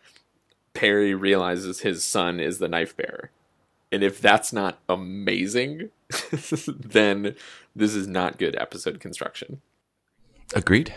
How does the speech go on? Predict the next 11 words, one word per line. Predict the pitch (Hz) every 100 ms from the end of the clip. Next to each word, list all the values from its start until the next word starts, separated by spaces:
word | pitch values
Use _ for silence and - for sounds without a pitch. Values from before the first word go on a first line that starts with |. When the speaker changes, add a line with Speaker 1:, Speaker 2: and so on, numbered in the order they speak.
| - - - - -
Speaker 1:
I'm | 107 113
just, | 104 - -
I'm | 95
excited | 104 - 73 69
for | 87
some | - 64
more | 60
Andrew | 53 50
Scott. | - - -
It's | 92 87 - - _ _ _ _
wild. | 80 80 58 50 -